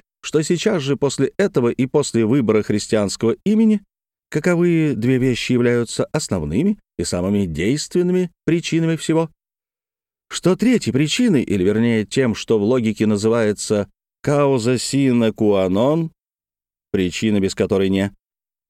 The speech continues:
и без чего всё, что было сделано, не имеет никакого значения,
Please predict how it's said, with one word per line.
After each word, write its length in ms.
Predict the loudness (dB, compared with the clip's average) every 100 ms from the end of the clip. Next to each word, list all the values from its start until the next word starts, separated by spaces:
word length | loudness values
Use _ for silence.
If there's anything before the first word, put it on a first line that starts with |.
| -2
и 100 | 0
без 160 | 0
чего 460 | 0 0 2 0 -4 -10 _
всё, 320 | -4 0 0
что 260 | -2 -2 0
было 300 | 2 2 0
сделано, 640 | 0 0 2 2 0 -2 -2
не 220 | 0 2
имеет 300 | 2 0 0
никакого 360 | -2 -2 0 -2
значения, 640 | -2 -4 0 2 2 0